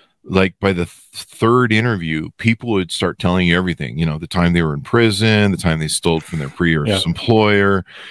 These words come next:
Speaker 1: you know, the time, you know, they, they would just start unpacking everything because they felt so comfortable that, "I, I'm in the third interview, I got this job," right? And
Speaker 2: Yeah.
Speaker 1: they were talking to different people,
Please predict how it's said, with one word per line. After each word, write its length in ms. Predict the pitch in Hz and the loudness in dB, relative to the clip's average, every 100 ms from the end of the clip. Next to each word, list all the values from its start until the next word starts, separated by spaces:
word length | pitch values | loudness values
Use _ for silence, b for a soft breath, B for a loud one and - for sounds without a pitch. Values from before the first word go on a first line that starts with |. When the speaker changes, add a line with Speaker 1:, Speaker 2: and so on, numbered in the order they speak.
| B | B
Speaker 1:
you 80 | 95 | 0
know, 180 | 95 87 | 2 2
the 140 | 90 | -2
time, 260 | - 95 95 | -4 -4 0
you 80 | 101 | 0
know, 80 | 82 B B B | -2 B B B
they, 180 | 135 139 | 0 0
they 240 | 120 131 | 2 2
would 140 | 151 123 | 2 0
just 140 | 123 | 0
start 200 | - 113 | 2 2
unpacking 580 | 104 92 110 117 - 92 | 0 -2 -2 -2 -2 -2
everything 400 | 113 110 92 90 | 0 0 0 -2
because 280 | 85 95 87 | -2 -4 -2
they 100 | 92 | -2
felt 260 | - 95 | 0 -2
so 160 | - 85 | -2 -4
comfortable 540 | - 127 143 87 82 | 0 -2 0 0 2
that, 240 | 80 82 - | 2 0 -2
"I, 160 | 87 - | -4 -4
I'm 400 | 80 78 80 80 | -10 -10 -10 -10
in 60 | 73 | -12
the 60 | |
third 260 | - 80 78 | -4 0 0
interview, 260 | 78 76 | 2 2
I 100 | 76 | 2
got 160 | 80 - | 0 0
this 140 | - | -2
job," 380 | - 87 82 73 | 0 2 0 0
right? 280 | 76 80 87 - | -2 -2 -2 -2
And 280 | 87 82 - B B | 0 0 -2 B B
Speaker 2:
Yeah. 140 | B - | B 0
Speaker 1:
they 160 | 98 | 2
were 140 | 98 98 | 2 0
talking 400 | - 101 104 90 | -2 -2 -4 -6
to 100 | 87 | -6
different 400 | 80 101 - 80 | -4 -6 -6 -8
people, 500 | - 160 - 80 | -4 -2 0 -2